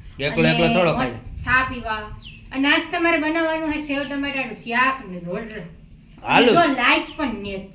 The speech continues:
Speaker 2: જો રોવાડામાં અંધારું પડે, ઘરમાં અંધારું પડે, અંધારે અંધારે જ છે ભાઈ.
Speaker 1: લાઈટ તો અમારે હોય જ નહીં કોઈ દી.
Speaker 2: લાઈટ તો હોય જ નહીં. ચાર્જિંગ કરવાય અમારે હે ને પાવર બેંકમાં કરવા પડે, કાં પછી ઝટપટ લાઈટ આવે ને તો મૂકી દઈએ ચાર્જિંગ.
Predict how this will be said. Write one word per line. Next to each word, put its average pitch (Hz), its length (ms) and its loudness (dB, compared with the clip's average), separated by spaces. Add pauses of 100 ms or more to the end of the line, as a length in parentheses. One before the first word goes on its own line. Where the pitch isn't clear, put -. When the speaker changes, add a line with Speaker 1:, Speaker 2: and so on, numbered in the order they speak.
(120)
Speaker 2:
જો 254 240 0
રોવાડામાં 247 480 -6
અંધારું 254 320 -6
પડે, 254 300 -8 (680)
ઘરમાં 220 320 -6
અંધારું 226 400 -8
પડે, 220 260 -12 (680)
અંધારે 233 360 -6
અંધારે 208 440 -10
જ - 40 -16
છે - 240 -14
ભાઈ. 180 280 -14 (460)
Speaker 1:
લાઈટ 143 300 -4
તો 143 80 -4
અમારે 139 220 -6
હોય 123 200 -4
જ 101 180 -8
નહીં 90 140 -16
કોઈ 90 160 -16
દી. 87 180 -18 (160)
Speaker 2:
લાઈટ 233 260 -10
તો 233 60 -12
હોય 185 220 -10
જ - 20 -8
નહીં. 180 300 -12
ચાર્જિંગ 294 460 2
કરવાય 285 340 0
અમારે 254 300 -4
હે 254 100 -8
ને 233 240 -10 (440)
પાવર 311 240 0
બેંકમાં 294 340 -2
કરવા 277 240 -2
પડે, 269 280 -6 (420)
કાં 226 140 -8
પછી 226 200 -8
ઝટપટ 226 400 -8
લાઈટ 226 280 -6
આવે 233 160 -4
ને 233 100 -10
તો 180 60 -12
મૂકી 180 300 -8
દઈએ 170 260 -12
ચાર્જિંગ. - 400 -16